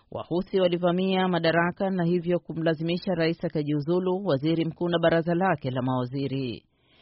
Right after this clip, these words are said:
Ben Omar hivi sasa anajaribu kujikusanya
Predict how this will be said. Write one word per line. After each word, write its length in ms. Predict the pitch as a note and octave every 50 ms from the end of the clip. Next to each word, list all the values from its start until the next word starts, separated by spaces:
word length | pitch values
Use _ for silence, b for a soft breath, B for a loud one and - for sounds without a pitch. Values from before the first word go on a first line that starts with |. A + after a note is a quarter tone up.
| b b b b
Ben 200 | - B2+ B2+ B2
Omar 340 | D3+ E3 F3 F3+ F3+ F3 E3+
hivi 220 | E3+ E3+ D3 E3 D#3
sasa 340 | - F3+ E3 F3+ - G3+
anajaribu 480 | F3+ F3 E3+ E3 E3 D#3 E3+ E3+ E3+ D#3+
kujikusanya 920 | - E3 D3+ D3+ - D3+ C#3+ - - F3+ F#3 F#3+ F#3 F3+ F3 E3+ E3+ F3